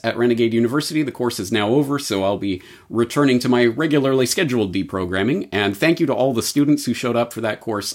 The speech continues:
I think we covered a ton of stuff, and I'm, uh, quite happy with the way it turned out. It is still available at Renegade University. We'll put the link in.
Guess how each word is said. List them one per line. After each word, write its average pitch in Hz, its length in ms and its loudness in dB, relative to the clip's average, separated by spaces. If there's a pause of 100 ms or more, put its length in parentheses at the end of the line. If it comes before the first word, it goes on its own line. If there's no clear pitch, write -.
I 90 60 -4
think 101 180 -6
we 101 100 -6
covered 101 440 -8
a - 100 -12 (320)
ton 139 460 0 (380)
of 107 180 -6
stuff, - 460 -2 (360)
and 98 160 -2
I'm, 101 220 2
uh, 95 140 2
quite 127 200 2
happy 123 220 0
with 104 140 -2
the 110 60 -2
way 107 120 4
it 101 80 0
turned 101 200 0
out. 101 240 2
It 107 120 -2
is 110 120 0
still 123 260 0
available 110 460 2
at 110 200 -2
Renegade 101 340 0
University. 95 720 -2
We'll 92 120 -4
put - 180 -6
the 95 60 -6
link 90 220 0
in. 85 240 -2